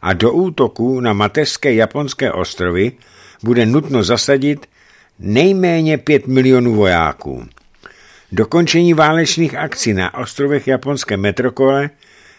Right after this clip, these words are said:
bylo plánováno na konec roku devatenáct set čtyřicet šest.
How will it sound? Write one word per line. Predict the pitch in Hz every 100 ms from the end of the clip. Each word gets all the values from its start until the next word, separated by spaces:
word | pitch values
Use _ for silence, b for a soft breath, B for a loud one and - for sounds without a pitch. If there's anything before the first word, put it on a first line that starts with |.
| b
bylo | 104 113 113
plánováno | - 107 113 120 127 131 131 135
na | 113
konec | - 104 104 87 101
roku | 104 107
devatenáct | 92 98 104 107 104 101
set | - 82
čtyřicet | - 87 87 - 82
šest. | - - 67 - -